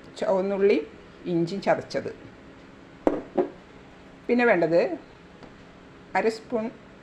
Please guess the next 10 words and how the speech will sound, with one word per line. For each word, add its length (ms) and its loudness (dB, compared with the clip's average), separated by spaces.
അര 100 2
സ്പൂൺ 360 0
വേണ്ട, 180 0
ക-, 160 -4
ഒരു 120 0
കാൽ 240 6
ടീസ്പൂണോളം 640 0
മഞ്ഞൾപ്പൊടി, 500 0
മൂന്ന് 420 4
സ്പൂൺ 300 -2